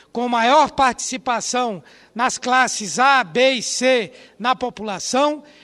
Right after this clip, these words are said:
estão situados na região sul do país, fruto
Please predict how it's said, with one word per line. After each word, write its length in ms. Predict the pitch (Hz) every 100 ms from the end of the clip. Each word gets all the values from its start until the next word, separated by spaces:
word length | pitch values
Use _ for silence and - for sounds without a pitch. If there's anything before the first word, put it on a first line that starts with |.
| -
estão 340 | 233 - 330
situados 640 | 302 302 - 247 269 220 214
na 140 | 240
região 480 | 226 247 175 233 226
sul 260 | - 240 240
do 120 | 196
país, 580 | 226 196 214 277 - - - - -
fruto 580 | - 311 349 349 330